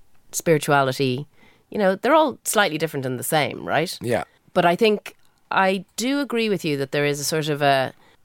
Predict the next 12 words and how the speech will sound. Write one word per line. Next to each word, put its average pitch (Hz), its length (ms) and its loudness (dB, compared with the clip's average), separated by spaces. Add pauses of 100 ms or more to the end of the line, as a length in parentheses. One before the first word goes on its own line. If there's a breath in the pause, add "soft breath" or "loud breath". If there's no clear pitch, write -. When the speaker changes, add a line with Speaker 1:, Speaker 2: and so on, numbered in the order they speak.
(100)
Speaker 1:
an 151 100 2
energy 156 540 2 (640)
Speaker 2:
Yeah. 131 220 2 (540)
Speaker 1:
that, 147 220 2 (140)
that 151 240 2
is 165 240 0
all 165 280 4
just 156 280 -6
transferred 151 680 0
from 135 220 -6
one, 143 400 -2
one 151 560 -2